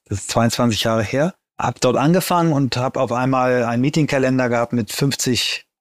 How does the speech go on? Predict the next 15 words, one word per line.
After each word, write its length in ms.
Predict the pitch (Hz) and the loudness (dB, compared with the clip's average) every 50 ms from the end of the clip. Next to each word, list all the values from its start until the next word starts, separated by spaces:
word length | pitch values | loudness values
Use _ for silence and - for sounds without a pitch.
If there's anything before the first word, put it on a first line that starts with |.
| _ _ | _ _
sechzig 580 | - 107 123 120 - - - - 123 107 - - | 0 2 2 2 2 -2 -2 -2 -2 0 0 0
Stunden 380 | - 131 123 123 117 110 110 | 2 2 2 2 2 0 0
Meetings, 420 | 113 131 147 - 185 190 202 202 - | 0 0 0 2 2 4 4 2 2
die 120 | - 117 | -2 -4
ich 180 | 110 - - _ _ _ _ _ _ _ | -4 -4 -8 _ _ _ _ _ _ _
physisch 360 | - - 139 127 127 120 - | -2 0 2 2 2 2 2
gar 140 | - 123 113 | 2 2 2
nicht 140 | 113 - - | 2 2 0
machen 200 | 127 123 135 143 | 0 0 0 0
konnte, 240 | - 131 123 117 117 | 0 0 0 2 2
weil 120 | 113 113 | 2 0
sie 60 | 107 | 0
sich 100 | 107 98 | -2 -2
überschnitten 460 | - 110 107 - - 147 - - 135 | -2 -4 -2 -2 -4 -2 -2 0 0
haben. 320 | 135 147 143 147 160 170 | 2 2 2 2 0 0